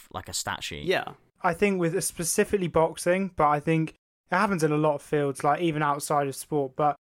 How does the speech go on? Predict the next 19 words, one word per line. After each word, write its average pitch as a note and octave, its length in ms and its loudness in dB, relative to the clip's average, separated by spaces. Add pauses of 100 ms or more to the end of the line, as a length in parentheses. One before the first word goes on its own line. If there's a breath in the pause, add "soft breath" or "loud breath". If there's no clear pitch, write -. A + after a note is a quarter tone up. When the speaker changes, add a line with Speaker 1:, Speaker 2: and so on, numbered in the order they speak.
(280)
Speaker 3:
I F3 200 4
think E3+ 400 0 (340)
the F3 100 0
two G#3 240 2
boxers F3 500 2
that D#3+ 120 0
are D#3 100 0
lauded D#3+ 420 2
really D3+ 240 0
highly D3+ 580 2
are D3+ 100 -6
the D3 100 2
two D#3+ 220 0
boxers D#3 480 -4
whose D#3 320 -2
careers D#3 580 2
never D#3 300 0
got D#3 260 -4
to D#3 360 0